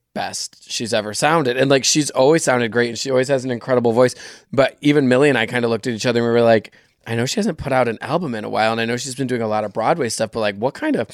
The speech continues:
vocal lessons has she been taking?" Because she sounded incredible on every track.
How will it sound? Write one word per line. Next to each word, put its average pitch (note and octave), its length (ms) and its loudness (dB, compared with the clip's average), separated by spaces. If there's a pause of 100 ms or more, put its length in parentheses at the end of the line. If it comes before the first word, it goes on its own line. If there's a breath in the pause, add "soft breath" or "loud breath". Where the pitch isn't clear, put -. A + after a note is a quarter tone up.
(380 loud breath)
vocal C#3+ 420 0
lessons B2 360 0
has B2 120 -2
she B2 140 -4
been A#2+ 100 0
taking?" A#2+ 240 0
Because A#2+ 200 -2
she D3+ 300 2
sounded B2+ 680 2 (260 soft breath)
incredible D3+ 520 4
on C#3+ 120 4
every B2+ 220 2
track. A#2 400 0